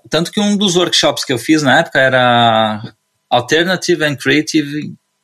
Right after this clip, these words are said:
é, Lighting Techniques. Então, tipo, era aprender a fotografar com uma luz de abajur, como se fosse um estúdio, e a,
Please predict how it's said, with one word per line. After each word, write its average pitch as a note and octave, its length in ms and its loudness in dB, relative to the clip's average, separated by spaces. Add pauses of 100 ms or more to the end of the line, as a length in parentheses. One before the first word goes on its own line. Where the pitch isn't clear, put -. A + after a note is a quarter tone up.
(160)
é, B2+ 200 2
Lighting C3 340 0
Techniques. A#2+ 600 -6 (600)
Então, B2 280 -2
tipo, B2+ 480 -2
era B2+ 260 4
aprender C3+ 680 0
a E3 400 2
fotografar C#3+ 720 0
com E3+ 180 -8
uma F3 580 0
luz D3+ 220 2
de D3 60 0
abajur, D3+ 800 0 (120)
como F3+ 180 0
se - 60 -4
fosse G3 220 0
um G3+ 60 2
estúdio, D#3+ 640 0
e B2+ 220 -2
a, B2 140 2